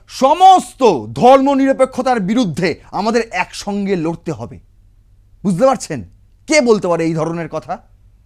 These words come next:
একটা স্বাধীন গণতান্ত্রিক রাষ্ট্রে এসে আপনি এসে এরকম উস্কানিমূলক বক্তব্য দিচ্ছেন, বলছে যে সমস্ত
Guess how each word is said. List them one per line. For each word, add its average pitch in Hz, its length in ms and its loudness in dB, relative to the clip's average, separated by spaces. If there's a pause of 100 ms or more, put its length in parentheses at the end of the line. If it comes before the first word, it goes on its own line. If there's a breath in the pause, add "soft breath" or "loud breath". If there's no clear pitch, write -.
(540)
একটা 131 180 -6
স্বাধীন 196 480 -2
গণতান্ত্রিক 185 560 -6
রাষ্ট্রে 180 440 -2
এসে 262 380 4 (360 soft breath)
আপনি 208 340 -6
এসে 233 260 0
এরকম 196 460 2
উস্কানিমূলক 240 600 -2
বক্তব্য 170 560 -4
দিচ্ছেন, 147 400 -8 (260 soft breath)
বলছে 262 320 0
যে 269 140 -4
সমস্ত 320 600 -2